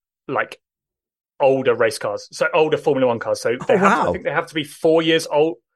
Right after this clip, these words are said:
Speaker 1: four years old at least.
Speaker 2: I'd watch that.
Speaker 1: And when he was sixteen, he won that championship.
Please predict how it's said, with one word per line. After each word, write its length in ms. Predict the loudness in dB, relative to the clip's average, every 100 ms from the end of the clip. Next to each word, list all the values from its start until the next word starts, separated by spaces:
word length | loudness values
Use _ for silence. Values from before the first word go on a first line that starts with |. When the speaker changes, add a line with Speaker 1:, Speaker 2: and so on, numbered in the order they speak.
| _ -4
Speaker 1:
four 160 | 0
years 160 | 2 2
old 220 | 2 0
at 140 | -2 -2
least. 480 | -2 -4 -10 -12 -18 -6
Speaker 2:
I'd 180 | -4 -4
watch 220 | -8 -4
that. 100 | -2
Speaker 1:
And 100 | 0
when 140 | 0
he 140 | 2 0
was 200 | 0 -2
sixteen, 480 | -4 -2 -2 -2 -4
he 120 | -4
won 160 | -2 -4
that 120 | -4
championship. 520 | -6 -6 -10 -6